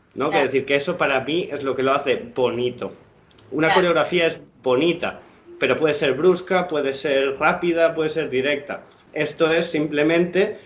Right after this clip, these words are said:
Speaker 1: una fluidez de movimiento expresada con técnica.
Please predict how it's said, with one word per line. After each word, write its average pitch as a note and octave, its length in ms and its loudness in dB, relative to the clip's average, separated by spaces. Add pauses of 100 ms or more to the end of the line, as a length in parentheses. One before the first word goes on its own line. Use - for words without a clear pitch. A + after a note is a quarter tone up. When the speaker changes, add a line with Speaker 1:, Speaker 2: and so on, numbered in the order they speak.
(160)
Speaker 1:
una D#3 220 2
fluidez D3 580 2
de E3 100 4
movimiento D#3 840 2
expresada C3 720 -2
con C3 120 -2 (300)
técnica. A2+ 460 0